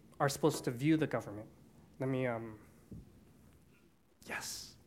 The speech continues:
A Christian's Guide to Government. That's my title. Um, so, as a tradition here at Renew, we always want everyone to kinda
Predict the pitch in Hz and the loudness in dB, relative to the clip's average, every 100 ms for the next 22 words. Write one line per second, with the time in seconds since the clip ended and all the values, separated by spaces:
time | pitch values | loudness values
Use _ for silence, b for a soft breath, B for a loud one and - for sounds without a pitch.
0 | - - b b - 135 180 160 170 139 | -20 -20 b b -4 0 2 6 6 8
1 | 139 139 135 - 120 110 135 160 - - | 8 8 6 -2 -2 -2 0 0 -2 -6
2 | 123 120 - - b b - 110 104 - | -4 -4 -8 -14 b b -4 -4 -4 -12
3 | b b b b b b 135 139 135 123 | b b b b b b 8 10 10 8
4 | 117 110 - - - - - - - - | 0 -8 -12 -18 -20 -20 -20 -20 -20 -20
5 | - _ _ _ _ - - b b b | -20 _ _ _ _ -20 -20 b b b
6 | b - 214 202 202 - 160 160 - 165 | b 12 12 12 12 8 8 8 6 10
7 | 208 - 156 135 135 - - 160 165 156 | 12 12 8 8 2 -4 6 10 10 10
8 | 135 143 170 143 147 165 185 165 147 - | 6 6 8 8 8 10 10 6 2 -6
9 | 160 135 143 147 - 131 135 139 139 139 | 0 4 4 4 -2 0 2 0 -2 2
10 | 143 123 123 | 2 2 -2